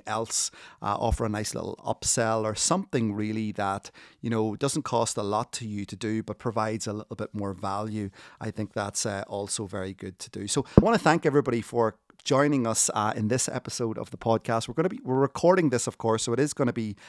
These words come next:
uh, available on a replay, and we're back every Monday evening, uh, from nine thirty to ten thirty, uh, for the On The Biz, uh,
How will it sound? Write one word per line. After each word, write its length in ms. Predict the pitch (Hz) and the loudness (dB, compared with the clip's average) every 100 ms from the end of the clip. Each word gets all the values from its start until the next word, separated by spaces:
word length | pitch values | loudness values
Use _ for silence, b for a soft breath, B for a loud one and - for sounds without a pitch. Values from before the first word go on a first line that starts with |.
| B | B
uh, 200 | 107 107 | 0 2
available 560 | - 104 113 113 113 110 | 0 -2 -2 0 0 -2
on 320 | - 107 107 | 0 2 0
a 60 | - | -2
replay, 580 | 104 110 143 - 131 113 | -2 -2 -2 0 0 2
and 120 | 120 | 0
we're 80 | 120 | 0
back 400 | 82 - - B B B B | 0 -4 -6 B B B B
every 440 | 135 143 143 127 110 | 2 2 4 0 0
Monday 560 | 104 110 113 110 104 - | -2 0 0 -2 -4 -6
evening, 520 | 117 110 117 120 107 B B B - | -6 -4 2 2 2 B B B -4
uh, 260 | 95 95 - | 0 0 -2
from 280 | - 101 98 | -4 -2 0
nine 340 | 107 113 107 | -2 -2 -4
thirty 420 | - 101 95 98 | -6 -8 -6 -8
to 120 | - - | -12 -16
ten 400 | - - 113 110 | -16 -8 -6 -4
thirty, 460 | 110 113 95 101 95 B B - | -4 -2 0 -2 -4 B B -4
uh, 220 | 95 98 | 0 0
for 260 | - 107 101 | -2 -6 -6
the 160 | 98 - | -6 -6
On 300 | 101 98 101 | -4 -4 -8
The 140 | 101 98 | -10 -10
Biz, 500 | 107 101 101 98 - | -8 -8 -6 -8 -8
uh, 240 | 101 92 | -8 -8